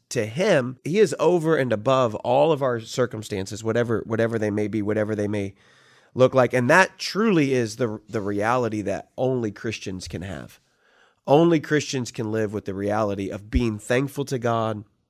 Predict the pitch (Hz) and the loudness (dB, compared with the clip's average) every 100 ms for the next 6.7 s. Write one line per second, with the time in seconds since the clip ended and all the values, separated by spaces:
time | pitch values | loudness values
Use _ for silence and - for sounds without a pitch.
0 | _ 101 117 113 - 131 123 117 - 120 | _ -2 0 2 6 6 6 0 -2 -4
1 | - 113 104 - - 123 110 110 104 - | -4 -8 -8 -10 -6 -4 -2 -2 -6 -8
2 | - - _ 120 117 117 127 110 139 123 | -20 -20 _ 0 2 4 2 2 0 -2
3 | 120 101 135 127 131 113 113 110 104 117 | -4 -2 0 0 0 -2 0 -2 -2 -4
4 | 107 104 107 87 67 _ _ _ _ 120 | -4 -6 -6 -6 -12 _ _ _ _ -2
5 | 120 143 147 147 123 135 117 120 117 - | 0 2 4 2 2 -2 0 0 -2 -4
6 | - 120 113 101 - - | -2 0 0 -4 -10 -14